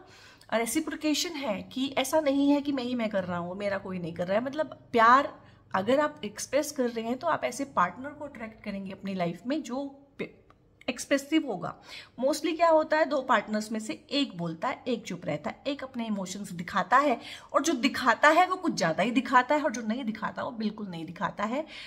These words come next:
और ये जो relationships होती हैं, ये धीरे धीरे धीरे करके toxic relationship में convert होती हैं, या इसमें बहुत सारी, अ, blame game चलता है, victim identity के साथ हम play करने लगते हैं, और बहुत बार हम बहुत complaint करते हैं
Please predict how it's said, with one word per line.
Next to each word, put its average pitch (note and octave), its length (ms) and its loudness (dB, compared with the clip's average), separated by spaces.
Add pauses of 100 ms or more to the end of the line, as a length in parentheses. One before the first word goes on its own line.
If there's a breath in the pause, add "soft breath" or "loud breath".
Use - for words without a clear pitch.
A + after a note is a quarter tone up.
(200 loud breath)
और A3 300 2
ये A#3+ 280 0
जो F4 120 -2
relationships C4 640 0
होती F#3 240 -8
हैं, G#3+ 360 -4
ये C4+ 140 -6
धीरे D#4+ 360 0
धीरे C#4+ 320 -4
धीरे B3 240 -4
करके A3 260 -8
toxic G#3+ 400 -12
relationship F3 560 -8
में A#3+ 100 -10
convert C#4+ 400 2
होती A#3+ 220 0
हैं, C#4 120 0
या A#3+ 180 0
इसमें A#3+ 360 -8
बहुत A#3 320 -4
सारी, A3+ 420 0 (500 loud breath)
अ, G#3+ 180 10
blame B3 300 2
game C#4 240 2
चलता B3 340 0
है, A#3+ 340 0
victim A#3+ 400 -2
identity A#3 480 -2
के A3+ 100 -4
साथ A#3 280 -4
हम A3 120 -6
play G#3+ 200 -2
करने G#3+ 260 0
लगते G#3 280 -4
हैं, G#3+ 180 0
और G3+ 180 -4
बहुत A3+ 320 -4
बार A3+ 280 0
हम G#3+ 240 -6
बहुत D#4+ 300 -2
complaint F3+ 440 -4
करते D#3+ 300 -4
हैं G3+ 300 -4